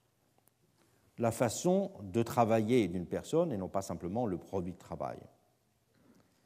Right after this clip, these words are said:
Là aussi, on peut donc parler d'un processus de singularisation du travail.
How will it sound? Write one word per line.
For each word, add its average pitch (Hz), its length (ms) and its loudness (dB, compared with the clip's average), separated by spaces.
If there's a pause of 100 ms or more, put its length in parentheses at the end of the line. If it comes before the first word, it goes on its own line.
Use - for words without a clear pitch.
(240)
Là 104 160 4
aussi, 220 460 0
on 107 60 -6
peut 95 140 -4
donc 104 180 -4
parler 120 280 -2
d'un 165 120 -4
processus 120 560 -6
de 110 120 -4
singularisation 113 1040 2
du 95 100 -4
travail. 78 420 -4